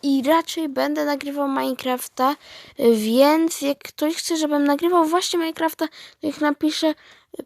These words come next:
po-, w komentarzu: „Nagrywaj Minecrafta”.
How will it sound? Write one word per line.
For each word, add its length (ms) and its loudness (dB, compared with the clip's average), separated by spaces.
po-, 260 -2
w 120 -12
komentarzu: 600 0
„Nagrywaj 680 2
Minecrafta”. 760 -4